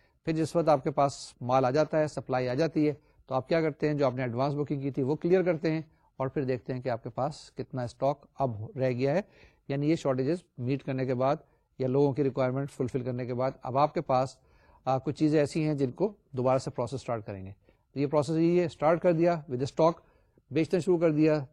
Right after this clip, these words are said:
دینا شروع کر دیا، پروڈک-، آ، پروڈکشن میں استعمال کرنا شروع کر دیا، زیرو پہ آئے، پھر نیچے چلے گئے فردر، اور اس کے بعد پھر اسٹاک آیا تو آپ اوپر تک آ گئے۔ اس میں ہم نے مختلف چیزیں ڈیفائن کی تھی۔ آئی ایم کو ہم نے ڈیفائن کیا تھا، یہ وہ چیز ہے کہ میکسیمم انوینٹری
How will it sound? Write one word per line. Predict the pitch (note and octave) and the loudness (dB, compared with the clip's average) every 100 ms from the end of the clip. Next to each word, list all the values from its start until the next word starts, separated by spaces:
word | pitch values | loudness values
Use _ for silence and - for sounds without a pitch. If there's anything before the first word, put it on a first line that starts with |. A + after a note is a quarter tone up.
| - | -4
دینا | C3 D#3+ | -2 0
شروع | D3+ D3+ | 0 0
کر | C#3+ | 2
دیا، | C#3 C#3+ | 2 2
پروڈک-، | C#3 C3+ C#3 D3 | 2 0 0 2
آ، | C3 B2+ | 2 0
پروڈکشن | C3+ C#3 F3 | -2 -2 -4
میں | E3 | -6
استعمال | - D3 C#3 | -4 -4 -2
کرنا | C#3 | -4
شروع | C#3 C#3+ | -4 -4
کر | B2 | -4
دیا، | A#2 B2 A#2+ - _ _ | -4 -4 -6 -10 _ _
زیرو | A2+ D#3+ F3 | 0 4 4
پہ | D#3+ | 4
آئے، | C#3+ C#3 _ _ - | 2 0 _ _ 2
پھر | G3+ | 4
نیچے | E3 D3 | 4 4
چلے | C#3+ B2+ | 2 2
گئے | B2 | -2
فردر، | - A2+ F#2+ F#2 _ _ _ _ | -2 -6 -6 -12 _ _ _ _
اور | B2 | -6
اس | C#3 | -2
کے | D#3 | 0
بعد | C3+ B2+ | 0 0
پھر | E3+ D3+ D#3 | 0 -2 -4
اسٹاک | - C#3 C3+ B2+ | -8 -2 -2 0
آیا | B2 C3+ - _ _ | -2 -4 -10 _ _
تو | - | -4
آپ | B2+ | -2
اوپر | A#2+ A#2 B2 | -2 -4 -6
تک | F3 F3+ _ | -6 -8 _
آ | - A#2 | -8 -6
گئے۔ | G2+ G2 - _ _ _ _ - | -6 -8 -10 _ _ _ _ -10
اس | - | -2
میں | F3 | 2
ہم | E3 | 4
نے | E3 | 4
مختلف | D3+ - F3 E3 - - | 2 2 4 4 0 -8
چیزیں | D#3 C#3 | -2 0
ڈیفائن | C#3 - D#3+ D#3 | 0 -2 -2 0
کی | D#3+ | -2
تھی۔ | E3+ | 0
آئی | D#3+ C3 C#3 | -2 0 0
ایم | D3+ D#3 | 0 -2
کو | - _ _ C3+ | -4 _ _ -4
ہم | |
نے | C#3 | -2
ڈیفائن | C3 B2+ C#3 | -2 -2 -4
کیا | C3+ D3 | -2 -4
تھا، | B2+ | -2
یہ | C#3 B2+ C3 | -4 -2 0
وہ | C#3+ | 0
چیز | E3 F#3 D#3+ | 0 0 2
ہے | D3+ - _ _ _ | 0 -4 _ _ _
کہ | C#3+ | -4
میکسیمم | C3 D3+ F3 E3 | -2 0 0 0
انوینٹری | D#3+ C3+ C#3+ - | 0 0 -2 -2